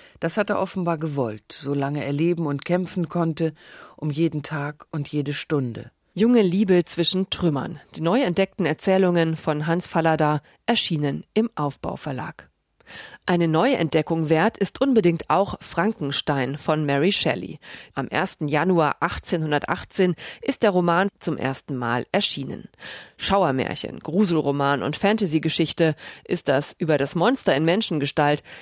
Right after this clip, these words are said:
Speaker 2: erschaffen aus totem Fleisch von einem Wissenschaftler namens Viktor Frankenstein.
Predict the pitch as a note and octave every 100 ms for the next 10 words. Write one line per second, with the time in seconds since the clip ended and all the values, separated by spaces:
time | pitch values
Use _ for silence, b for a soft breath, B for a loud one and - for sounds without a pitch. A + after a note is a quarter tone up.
0 | B F#3 - A#3+ G#3 - - - A3+ G3+
1 | E3 F3+ F3+ F#3+ - E3+ - C#3+ C3 G3+
2 | G3 F3+ D#3 - D3+ D3 C3+ A#2 C#3+ C#3+
3 | C3+ - - G3 - - B2 - - -
4 | G2+ - E3